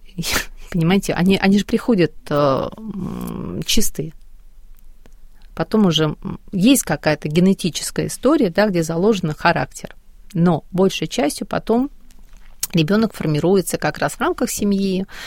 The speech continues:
даже на отрицательном опыте, Кир. Отрицательный опыт — это тоже хороший опыт,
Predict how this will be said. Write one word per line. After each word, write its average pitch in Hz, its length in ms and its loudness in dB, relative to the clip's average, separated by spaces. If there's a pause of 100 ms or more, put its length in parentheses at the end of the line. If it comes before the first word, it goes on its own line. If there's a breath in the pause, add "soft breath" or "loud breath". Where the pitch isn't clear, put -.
(420 loud breath)
даже 214 340 4
на 220 60 4
отрицательном 196 580 0
опыте, - 300 -6
Кир. - 280 -8 (560)
Отрицательный 214 760 0
опыт — 294 380 2 (260)
это 180 480 2
тоже 240 240 2
хороший 180 440 0
опыт, - 440 -8